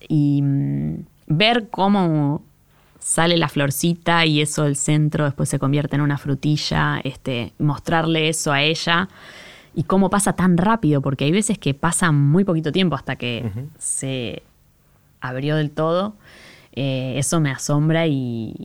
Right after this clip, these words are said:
Speaker 1: y no, no, no me cansa nunca.
Speaker 2: ¿En qué crees que no puedas probar?
Speaker 1: Mm.
Speaker 2: Esta es difícil.
Speaker 1: Esta es re difícil.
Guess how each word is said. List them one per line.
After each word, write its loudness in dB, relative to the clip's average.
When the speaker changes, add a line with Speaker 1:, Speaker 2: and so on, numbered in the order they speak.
Speaker 1:
y -2
no, 2
no, 2
no 2
me 0
cansa 2
nunca. 0
Speaker 2:
¿En -4
qué -2
crees -2
que -4
no -2
puedas -2
probar? -4
Speaker 1:
Mm. 2
Speaker 2:
Esta -8
es -2
difícil. -6
Speaker 1:
Esta -4
es -8
re 0
difícil. -2